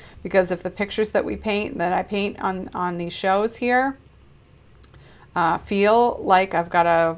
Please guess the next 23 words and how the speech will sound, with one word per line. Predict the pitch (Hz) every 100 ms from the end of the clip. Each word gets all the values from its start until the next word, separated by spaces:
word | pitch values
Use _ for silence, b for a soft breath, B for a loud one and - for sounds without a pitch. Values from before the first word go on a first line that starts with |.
| -
a | 170
window | 170 185 214 214
into | 208 202
your | 196 170
soul | - - 190 208 247 262
or, | 185 180 - -
or | - 175 170 170 170 B B B
a | 180
camera | - 185 202 220 208
in | 202
your | 185
house, | 170 175 190 285 -
there's | 214 196
a | 190
reason | 220 208 190
for | 175
that, | 165 - - - 269
right? | 185 190
We've | 196 196
helped | 190 180
hundreds | - - 214 214 220 233 226
of | 220
families | 196 190 185 180 170 165 - -